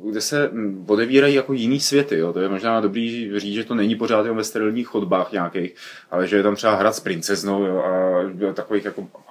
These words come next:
paralelní vesmíru tam bude víc. Tak jeden z těch vtípků, který tam byl, tak byla, e, taková ta mašina na limonády, jak z toho vypadávají ty Coca-Coly a tak dále, ale byla to mašina na grog. Tak kdo si, kdo, kdo, a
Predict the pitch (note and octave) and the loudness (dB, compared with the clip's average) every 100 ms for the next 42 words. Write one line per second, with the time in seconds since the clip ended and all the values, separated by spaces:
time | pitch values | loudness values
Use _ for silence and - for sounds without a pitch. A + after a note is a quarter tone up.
0 | - - F#2+ G2 G2+ G#2 G#2 G2+ G#2 G#2 | -18 -4 2 4 4 2 0 -2 -2 -4
1 | G#2 A2 A2 A2 G2+ G2+ - - - - | -2 -2 0 0 -2 -4 -12 -20 -20 -20
2 | - G#2 G#2 A2 G#2+ A2 B2 - A2 G2 | 0 2 4 4 4 4 -2 -4 -10 -6
3 | B2+ A2 A2+ A2 A2+ A2+ A#2 A2+ G#2 G#2 | -4 0 2 2 0 4 4 4 0 2
4 | A2 A2 A2 A2+ - G#2 G#2 G#2 G#2+ G#2+ | 4 6 6 4 2 0 -2 -2 0 0
5 | G#2+ A2 A2 - _ _ A2 G#2 - A2 | 2 -2 -2 -10 _ _ -4 -4 -2 -2
6 | A2 G#2+ A2 G#2+ G#2+ G#2 G2+ G#2+ G#2 - | 0 0 0 0 0 0 2 0 -2 -4
7 | G#2+ G#2+ - G#2 G#2 G#2+ G#2+ G#2 G#2+ G#2 | -4 -2 0 0 2 0 -4 -8 -6 -2
8 | G#2 G#2 G#2 G#2+ G2+ F#2+ G2+ G#2 G2+ G2+ | 0 0 0 0 2 4 4 4 4 4
9 | G2+ G#2 G2 A2 G2+ G2 F2+ G2+ F2+ E2+ | 2 0 -2 -2 0 0 0 0 0 -2
10 | - _ _ _ _ _ G2 F2+ - - | -14 _ _ _ _ _ -8 -8 -10 -8
11 | G2+ F#2 - F#2+ _ _ _ _ _ - | -4 -4 -6 -10 _ _ _ _ _ -6
12 | G2 F2 G2+ G2+ - - | -4 0 2 2 0 -4